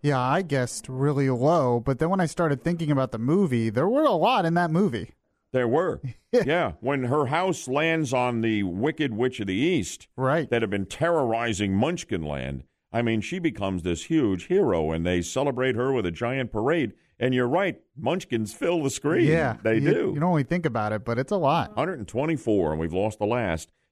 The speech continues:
Speaker 2: Ninety-eight-year-old Jerry Marin has passed away.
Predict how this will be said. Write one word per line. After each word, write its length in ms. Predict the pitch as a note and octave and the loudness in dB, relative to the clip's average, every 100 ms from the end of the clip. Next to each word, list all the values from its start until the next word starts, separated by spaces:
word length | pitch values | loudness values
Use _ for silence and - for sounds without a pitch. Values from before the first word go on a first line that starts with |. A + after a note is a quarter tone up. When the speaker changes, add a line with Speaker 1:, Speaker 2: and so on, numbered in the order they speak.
| - | -6
Speaker 2:
Ninety-eight-year-old 1500 | D#2+ F#2+ G#2 G2+ G2 E2+ F2+ G2 - D#2 D2+ D2+ D2+ D2 C#2+ _ _ _ | -2 0 -2 0 -2 0 0 0 0 -2 0 0 -2 -4 -10 _ _ _
Jerry 460 | B1 D#2+ E2 E2 D#2 | -4 -2 0 0 0
Marin 400 | D2 C#2+ C#2 C2 | -2 -2 -4 -6
has 260 | C2+ C#2 | -6 -8
passed 500 | - C2 C2 B1+ - - | -10 -6 -6 -8 -12 -8
away. 600 | C#2 B1 B1 G#1+ G1+ | -6 -4 -4 -4 -8